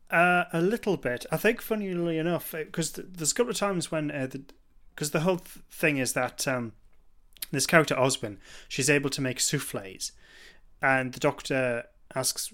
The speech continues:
"Where are you getting the milk?" And, you know, it's, well, f-, funnily enough, I was asking myself the same question. Um, and generally I was, but I remember the first time when I watched this, I was going, "Wh-, where are you getting the ingredients from?"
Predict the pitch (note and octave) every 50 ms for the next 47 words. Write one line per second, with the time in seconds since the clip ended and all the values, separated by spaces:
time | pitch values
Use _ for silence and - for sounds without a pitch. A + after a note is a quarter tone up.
0 | - _ - D3+ B2 C3+ C#3+ D3+ D3+ C#3+ D3+ D3 D3+ C3 B2 A#2+ C3 D#3 C#3 A2
1 | - - - - - - - - _ - - - - - - C#3+ A#2 A2+ A2 G#2
2 | - - - - - - - - - - - - G3 D3 A#2 A#2+ D3+ F3 - C3
3 | B2+ C#3+ C#3+ - - - - - - - - - - - - - - - - -
4 | C#3+ B2+ B2+ C3 C#3 C#3+ C#3 D3 D#3 D#3 - D#3 D3 D3+ D#3 C#3 D#3 D#3 - -
5 | - D#3 D#3+ D3+ - - F3 E3+ - E3+ - - E3 F3 F3 - - G#3 B3+ B3+
6 | - - - - G2+ - - - - - - - - - _ - - - - -
7 | E3+ D#3 D3+ D3+ D3 D3 C#3+ C#3+ C#3+ C#3+ - - - - - - _ - - -
8 | D#3 D3+ C#3+ G3 G#3 G#3+ F#3+ E3 C#3+ C#3 C3+ C3+ C3+ F3 F3 D3+ - C#3+ C3 C#3
9 | C3+ D3 D3 D3 F#3 F3 F3 D3 C3+ - E3 D#3+ D#3 - - E3+ D#3 D3 C#3 C3
10 | C3 - - C#3 C3 C3+ C3 C#3+ D3+ C#3+ - C3+ A2+ - E3 D#3+ C#3+ C#3+ C3 B2+
11 | C3+ D3 - - - D3+ E3+ F#3+ G3+ G3+ F3 F3+ F#3+ F3 F3+ F3 E3 E3 D#3+ D#3
12 | C#3 C3+ D3+ F3 G#3 G3 F#3+ C#3 B2 A2+ - - - B2+ A2 G2+ -